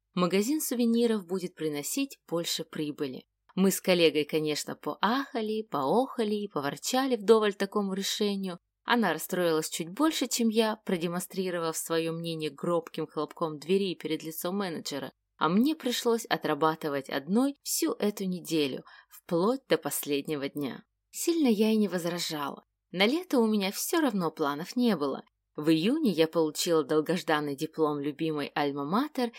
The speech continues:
и с тех пор нахожусь в активном поиске места, где смогу реализовывать свои теоретические знания. А кофейня вот уже год была отличным местом подработки. Работенка не пыльная, усилия минимальны, запас эликсиров жизненной энергии безграничен.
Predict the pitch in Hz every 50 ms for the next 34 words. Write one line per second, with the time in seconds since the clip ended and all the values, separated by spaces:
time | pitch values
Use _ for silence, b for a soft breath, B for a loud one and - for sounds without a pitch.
0 | B B - - - - - - 147 - - - - 262 285 285 254 220 220 -
1 | - 202 180 185 185 185 - - 151 151 - - - 285 285 285 262 240 226 -
2 | - 180 175 160 160 - - - 139 147 170 220 269 294 - - - 175 165 156
3 | 143 147 143 - 151 147 147 147 156 160 156 151 147 143 139 131 135 - - 220
4 | 233 254 262 220 190 196 190 - - - 165 160 160 156 - - 131 - 127 120
5 | - 175 165 - - - - - - 156 143 - - 160 151 143 135 127 123 -
6 | - - - - - - 220 226 - 311 330 359 359 330 285 233 233 208 185 180
7 | 247 311 311 - 247 226 202 214 226 - - 160 175 165 147 - - 151 147 -
8 | - - - - - - 330 339 - - - 240 226 208 190 180 190 - - 180
9 | 156 - 165 160 160 156 143 160 151 143 - - - - 127 - _ _ _ _
10 | _ - 160 170 151 156 160 156 - 160 151 147 - 151 143 139 139 - - -
11 | 269 294 294 294 262 254 240 240 233 - - 175 160 - - 190 180 165 156 151
12 | 147 143 143 143 139 143 143 160 185 220 247 262 254 233 220 220 - _ _ _
13 | _ - 160 156 180 185 - 175 170 175 - - 156 151 156 - - - - 175
14 | 175 165 160 151 160 156 151 170 165 143 156 151 143 143 143 - 156 156 175 214
15 | 240 240 233 - 190 202 214 - 269 262 - - - 180 170 156 143 139 123 -
16 | - - -